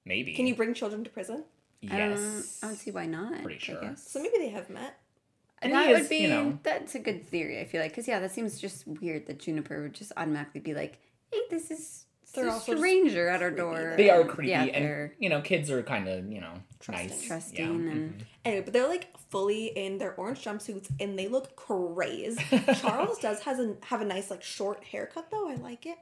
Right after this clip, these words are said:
Speaker 1: Okay.
Speaker 2: It
Speaker 3: Chick.
Speaker 2: differentiates him from Glenn.
Speaker 3: Chick, though. He has, like, this really long,
Speaker 1: Scraggly
Speaker 3: like,
Speaker 1: hair?
Speaker 3: no, they're, like, curls.
Speaker 2: Mm-hmm.
Speaker 3: <laughs> Like, it
Speaker 2: Like,
Speaker 3: looks
Speaker 2: chin length?
Speaker 3: like chin length, like, these blonde curls.
Speaker 1: Is it a wig?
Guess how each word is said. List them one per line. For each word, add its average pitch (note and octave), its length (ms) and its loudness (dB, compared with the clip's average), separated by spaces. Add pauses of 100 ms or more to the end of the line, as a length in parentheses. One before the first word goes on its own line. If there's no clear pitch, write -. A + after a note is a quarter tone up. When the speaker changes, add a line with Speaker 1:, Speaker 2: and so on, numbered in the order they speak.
(120)
Speaker 1:
Okay. F3+ 240 2 (140)
Speaker 2:
It G#3 100 -4
Speaker 3:
Chick. C4 160 2
Speaker 2:
differentiates A#3+ 580 4
him G3 120 -10
from - 160 -12
Glenn. - 300 -12 (120)
Speaker 3:
Chick, - 440 -4
though. - 380 -4 (800)
He A#3+ 120 0
has, A#3+ 260 2
like, A3+ 360 0
this F#3+ 480 0
really F#3+ 520 0
long, E3+ 400 0
Speaker 1:
Scraggly G#3+ 340 2
Speaker 3:
like, G3+ 160 6
Speaker 1:
hair? G3+ 180 0
Speaker 3:
no, A#3+ 220 4
they're, B3 220 2
like, A#3+ 280 0 (160)
curls. F#3+ 840 -2
Speaker 2:
Mm-hmm. G#3+ 540 10
Speaker 3:
<laughs> - 0 -
Like, A#3+ 260 8
it - 80 -14
Speaker 2:
Like, A3 120 4
Speaker 3:
looks A3 240 0
Speaker 2:
chin G3+ 400 -2
length? A3+ 260 -6
Speaker 3:
like A#3 220 -2
chin B3+ 300 -2
length, A#3 340 -2
like, F#3+ 200 4
these F#3+ 140 -2
blonde F#3 560 2
curls. D3+ 480 -4
Speaker 1:
Is C3+ 100 2
it C#3+ 60 4
a B2 60 8
wig? B2 480 -2